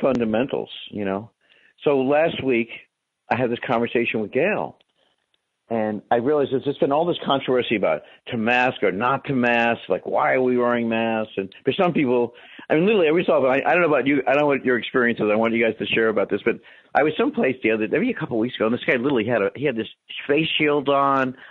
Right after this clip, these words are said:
he had rubberized underwear on, it was, like, long underwear, I mean, he literally was like, it was, it was like, he looked like a stormtrooper from, like, Star Wars, you know? And I'm thinking, wow, that is quite, we gotta give outfit awards, you know?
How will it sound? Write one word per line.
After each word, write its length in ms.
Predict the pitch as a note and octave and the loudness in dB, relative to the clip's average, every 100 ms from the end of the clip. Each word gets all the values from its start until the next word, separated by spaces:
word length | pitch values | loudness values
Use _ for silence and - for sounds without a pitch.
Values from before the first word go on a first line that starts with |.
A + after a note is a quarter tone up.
| - - - - - - | -20 -20 -20 -20 -20 -2
he 120 | C3+ | 0
had 120 | A#2+ | 2
rubberized 560 | G#2 C3 B2+ B2 A2 - | 2 2 2 2 0 0
underwear 500 | A#2+ C#3+ D3 C#3+ C#3 | 0 2 2 4 4
on, 220 | C3+ C3 | 4 2
it 40 | A#2+ | 2
was, 140 | A#2 | 0
like, 220 | A2+ - - | 0 -2 0
long 220 | A#2+ A2+ | 2 2
underwear, 340 | D3 D3+ C#3+ | 2 2 2
I 80 | C3+ | 2
mean, 100 | C#3 | 0
he 60 | C#3 | 0
literally 400 | D#3+ G3 C#3 A#2 | 0 2 2 2
was 120 | A2 | 2
like, 140 | A#2 | 0
it 80 | E2+ | 0
was, 120 | A#2+ G#2+ | 0 2
it 120 | B2 | 0
was 200 | C#3+ C#3 | 2 0
like, 160 | C#3+ B2 | 0 0
he 140 | C3 E3+ | 0 0
looked 180 | A#3 | 0
like 80 | - | -2
a 140 | - E3 | -2 2
stormtrooper 480 | D#3 E3+ B2+ G#2 G2+ | 2 2 0 0 -2
from, 120 | A2+ | 0
like, 180 | G#2+ - | 0 0
Star 220 | - A2+ | 0 2
Wars, 200 | F#2+ D#2+ | 2 0
you 80 | - | -4
know? 180 | F#2 B2 _ _ - - | -6 -6 _ _ -20 -6
And 80 | A#2+ | -2
I'm 60 | B2+ | 0
thinking, 180 | F3 B2 | 0 2
wow, 160 | D#3 | 2
that 160 | C3 F#3+ | 2 0
is 80 | - - | -4 -2
quite, 280 | E3+ D#3 - | -2 0 -2
we 100 | G3 | 0
gotta 220 | A#3+ C#3 | 2 2
give 160 | A#2 | 0
outfit 340 | - A3 A3 G#2 | 0 -2 0 -2
awards, 400 | F2 D#2+ E2 F#2+ | -2 -4 -8 -8
you 60 | G2+ | -8
know? 260 | A2+ F3+ | -6 -8